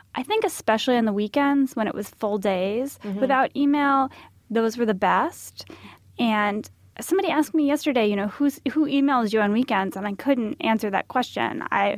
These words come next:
Speaker 1: am not even sure that I've gotten a pressing email on a weekend in months.
Speaker 2: Mm-hmm.
Speaker 1: So it made me really think, like, why, m-, if I can't cut this out entirely, and I don't wanna cut this out entirely during the work week,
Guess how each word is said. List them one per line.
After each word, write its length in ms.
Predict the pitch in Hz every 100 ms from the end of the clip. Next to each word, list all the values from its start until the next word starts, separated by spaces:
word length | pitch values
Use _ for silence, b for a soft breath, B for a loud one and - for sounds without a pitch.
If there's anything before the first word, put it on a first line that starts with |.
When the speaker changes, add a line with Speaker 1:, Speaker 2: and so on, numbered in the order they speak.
| 190
Speaker 1:
am 100 | 226
not 220 | 233 220
even 220 | 214 196
sure 400 | 196 220 214 190
that 140 | 185 185
I've 180 | 185 185
gotten 480 | 196 - 208 190
a 120 | - -
pressing 440 | - 220 196 208
email 260 | 208 196 190
on 140 | 180
a 40 | 180
weekend 400 | 190 190 190 170
in 200 | 170 180 B B B B -
months. 600 | 214 220 190 - - -
Speaker 2:
Mm-hmm. 300 | 208 196 190 196 B B - - - -
Speaker 1:
So 240 | - 349
it 80 | -
made 180 | 302 349
me 140 | 415
really 220 | 370 302 277
think, 260 | 285 254
like, 180 | 240 220
why, 680 | 202 208 214 220 220 135 - _ _ _ _ -
m-, 200 | 247 247 - _ _ -
if 160 | 285
I 100 | 269 269
can't 340 | - 320 -
cut 160 | - 330
this 160 | 262 247
out 180 | 233 -
entirely, 500 | 202 226 220 214 208
and 100 | 202
I 60 |
don't 220 | 202 202
wanna 300 | 214 214 214 208
cut 180 | -
this 120 | 208 196
out 140 | 185
entirely 720 | 196 190 208 196 190 185 175 B B -
during 420 | 214 196 196 - - _
the 100 | 214
work 360 | 208 311 320 -
week, 180 | 202